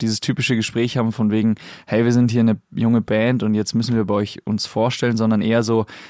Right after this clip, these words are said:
„Hey, ihr wolltet was von uns, jetzt sagt doch mal, was ihr macht.“ Und da haben sie genau die Sachen angesprochen, die wir hören wollten und dann haben wir gesagt, „Hey, cool, äh, lass es uns ausprobieren, das ist was Neues für uns, wir sind immer neugierig“, ähm,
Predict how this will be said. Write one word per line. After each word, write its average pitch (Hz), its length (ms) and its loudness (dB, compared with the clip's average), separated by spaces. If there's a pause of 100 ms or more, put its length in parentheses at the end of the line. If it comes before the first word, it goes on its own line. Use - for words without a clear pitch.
(140)
„Hey, 113 200 2
ihr 123 220 2
wolltet 127 300 2
was 113 180 -2
von 113 120 0
uns, 131 260 0
jetzt - 160 -4
sagt 117 200 -2
doch 113 60 -2
mal, 113 160 -2
was 110 140 -2
ihr 107 60 0
macht.“ 110 360 -2
Und 104 220 -2 (260)
da 117 100 0
haben 135 180 2
sie 135 120 0
genau 131 300 4
die 127 160 -2
Sachen 131 280 2
angesprochen, 123 600 0
die 117 140 0
wir 117 200 4
hören 127 240 2
wollten 123 340 2
und 110 80 2
dann 110 140 0
haben 110 120 0
wir 110 60 0
gesagt, 110 300 -2
„Hey, 120 180 0 (520)
cool, 143 220 4
äh, 107 160 2
lass 120 220 0
es 127 100 -6
uns 127 120 -2
ausprobieren, 165 520 0
das 135 160 -2
ist - 160 -4
was 110 140 -2
Neues 143 300 0
für 160 120 -2
uns, 170 300 -2 (140)
wir 110 120 0
sind 117 140 2
immer 117 200 2
neugierig“, 131 580 0 (520)
ähm, 110 500 2